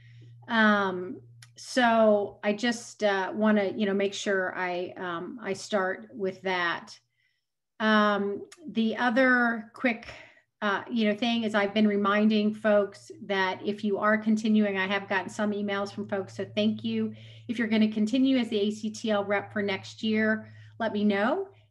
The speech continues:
Um, similarly, if you're not, if you can, um, encourage, uh,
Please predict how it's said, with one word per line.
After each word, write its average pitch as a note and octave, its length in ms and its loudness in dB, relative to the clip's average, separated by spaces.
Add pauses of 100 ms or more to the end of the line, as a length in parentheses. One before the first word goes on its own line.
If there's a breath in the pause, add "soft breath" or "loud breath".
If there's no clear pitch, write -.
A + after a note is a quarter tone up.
(100)
Um, G3+ 240 -2
similarly, B3 480 2
if A3 140 -6
you're A3 100 2
not, G#3+ 560 4
if G#3+ 240 -2
you A3 200 0
can, G3+ 640 -2
um, F#3+ 440 -4 (360)
encourage, A3 960 2 (400)
uh, G3 460 0